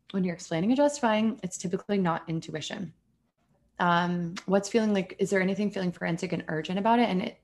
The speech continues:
where are you justifying and explaining? Okay. With boundaries, with decisions, with doing things that you know you want that you think other people, uh, might not react well to,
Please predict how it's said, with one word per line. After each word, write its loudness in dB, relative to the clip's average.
where 2
are 4
you 4
justifying -2
and -6
explaining? -8
Okay. -2
With 4
boundaries, 2
with 0
decisions, -2
with 0
doing 0
things -2
that -2
you 0
know -2
you -2
want -2
that 0
you -4
think -4
other -2
people, -4
uh, -8
might -2
not -4
react -6
well -2
to, 0